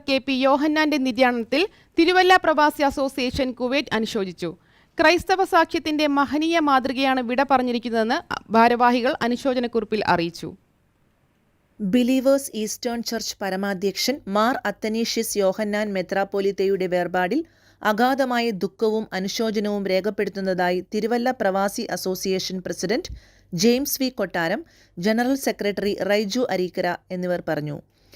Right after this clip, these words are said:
Speaker 2: ക്രിസ്തുവിന്റെ സുവിശേഷം ലോകത്തോട് പ്രഘോഷിക്കുവാനും ആ സുവിശേഷത്തിന്റെ അടിസ്ഥാന മൂല്യങ്ങളായ സ്നേഹവും കാരുണ്യവും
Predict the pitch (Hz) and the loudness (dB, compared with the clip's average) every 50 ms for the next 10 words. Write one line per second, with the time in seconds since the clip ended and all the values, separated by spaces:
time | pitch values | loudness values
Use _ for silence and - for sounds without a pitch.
0 | - - _ - 226 202 - - 240 220 226 214 220 - - 214 202 214 - - | -20 -14 _ -2 -2 -2 0 0 0 0 2 2 0 0 0 0 0 0 0 0
1 | 220 214 - - 202 202 202 196 196 202 208 220 - 220 214 208 202 190 202 190 | 0 0 0 -2 -2 0 2 2 2 2 0 -4 -6 -4 -4 -4 -4 -4 -4 -4
2 | 175 185 202 208 - - 190 - 196 190 185 180 185 180 - _ _ _ - _ | -2 -4 -4 -4 -6 -8 -8 -6 -4 -2 -2 -2 -4 -6 -8 _ _ _ -20 _
3 | - - 202 240 269 - 254 233 233 - - 233 233 - - 214 - 226 208 208 | -4 0 0 0 0 0 0 -2 -2 0 0 -2 -2 0 -2 -4 -4 -2 -2 -2
4 | - - 180 196 208 196 - - 247 247 247 254 254 226 202 202 202 208 208 208 | -2 0 0 0 0 -2 -4 -4 -4 -2 -2 -2 -2 -2 -2 -2 0 0 -2 0
5 | 208 202 196 190 185 185 196 - - 202 196 190 196 196 - 220 202 208 214 208 | 0 0 0 0 0 -2 -4 -4 -6 -4 -4 -4 -4 -4 -4 -4 -4 -4 -4 -4
6 | - 208 185 185 185 190 208 208 202 202 190 185 185 180 | -4 -2 -2 0 0 0 0 -2 -2 0 0 -2 -2 -4